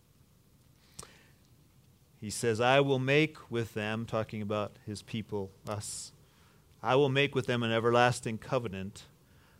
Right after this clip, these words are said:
that I will not turn away from doing good to them, and I will put the fear of me in their hearts, that they may not turn from me."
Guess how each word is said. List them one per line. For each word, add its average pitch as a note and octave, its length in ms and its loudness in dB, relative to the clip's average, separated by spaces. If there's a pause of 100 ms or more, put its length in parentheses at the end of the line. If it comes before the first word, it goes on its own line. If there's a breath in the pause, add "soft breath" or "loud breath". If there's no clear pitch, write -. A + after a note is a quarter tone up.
(160 soft breath)
that A#2 180 2
I C3+ 160 8
will A#2+ 200 0
not C#3 400 2
turn C#3+ 320 -2
away C#3 400 4
from C3 260 -4
doing C3 360 -4
good C3+ 220 0
to C#3+ 100 -2
them, D3 420 -2 (680 soft breath)
and A#2+ 160 0
I C3 80 6
will C#3 160 4
put D3+ 240 4
the - 80 -2
fear D#3 440 2
of C3 120 2
me D3 240 0
in B2 220 -2
their D3 260 4
hearts, A2+ 560 0 (340 soft breath)
that A2 260 0
they B2+ 160 4
may B2 220 0
not G#2+ 260 -4
turn G#2 280 -8
from G2 280 -10
me." A2 200 -10